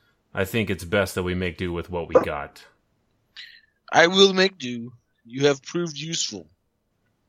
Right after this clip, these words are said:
Speaker 2: A
Speaker 1: Oh.
Speaker 2: bit.
Speaker 1: Oh, I, <laughs> I'm glad I have found approval in your eyes, dwarf. This has made me most happy this day.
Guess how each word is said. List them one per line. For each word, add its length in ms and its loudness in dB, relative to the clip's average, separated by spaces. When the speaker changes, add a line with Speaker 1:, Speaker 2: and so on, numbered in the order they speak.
Speaker 2:
A 120 -4
Speaker 1:
Oh. 100 0
Speaker 2:
bit. 260 -10
Speaker 1:
Oh, 180 8
I, 240 2
<laughs> 300 -8
I'm 220 8
glad 240 6
I 60 6
have 200 2
found 240 4
approval 460 2
in 140 0
your 180 0
eyes, 260 -4
dwarf. 440 -10
This 200 0
has 160 2
made 240 2
me 100 0
most 320 0
happy 360 -4
this 240 -14
day. 340 -10